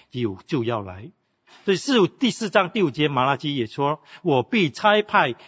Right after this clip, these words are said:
以利亚先知到你们那里去。”所以耶稣亲-，亲口地告诉这些人，那个以利亚在旧约里面，马拉基书提到的以利亚先知，其实就是指施洗约翰。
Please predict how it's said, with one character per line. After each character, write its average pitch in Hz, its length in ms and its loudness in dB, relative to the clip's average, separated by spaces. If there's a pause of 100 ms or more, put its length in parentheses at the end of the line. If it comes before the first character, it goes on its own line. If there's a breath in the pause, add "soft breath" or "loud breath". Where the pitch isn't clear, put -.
(100)
以 147 340 -2
利 190 540 2
亚 127 420 0
先 170 260 0
知 147 220 -4
到 160 240 0
你 117 60 -8
们 107 140 -12
那 120 140 -6
里 98 120 -12
去。” 135 260 -20 (300 soft breath)
所 185 140 2
以 175 80 -4
耶 240 200 2
稣 202 260 -4
亲-， 170 260 -14
亲 - 380 -6
口 143 160 -8
地 131 180 -2
告 160 260 0
诉 151 160 -6
这 156 120 -4
些 147 180 -6
人， 107 380 -10 (380 soft breath)
那 165 160 2
个 151 180 2
以 131 280 -6
利 185 260 -2
亚 110 380 -8 (920)
在 147 160 0
旧 151 160 -8
约 147 140 -2
里 117 100 -10
面， 127 360 -8
马 131 180 -6
拉 135 100 -2
基 143 120 -10
书 135 260 -10
提 131 160 -12
到 170 100 -2
的 139 80 -4
以 120 120 -8
利 147 160 -6
亚 123 140 -6
先 120 260 -10
知， 117 300 -8
其 139 160 -6
实 117 180 -8
就 131 140 -10
是 120 120 -10
指 98 360 -14 (220 soft breath)
施 - 220 -10
洗 110 180 -14
约 104 180 -10
翰。 110 220 -18